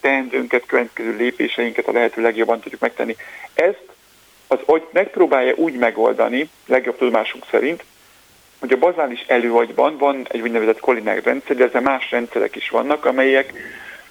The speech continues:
felhívják az agy figyelmét arra,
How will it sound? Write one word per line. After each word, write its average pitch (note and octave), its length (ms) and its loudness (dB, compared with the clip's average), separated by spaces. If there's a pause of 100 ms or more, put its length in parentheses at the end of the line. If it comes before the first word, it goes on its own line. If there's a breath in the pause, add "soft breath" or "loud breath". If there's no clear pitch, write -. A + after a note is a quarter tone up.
(160)
felhívják F3 560 0
az C3 80 0
agy C#3 200 0
figyelmét A#2+ 680 0
arra, B2 540 2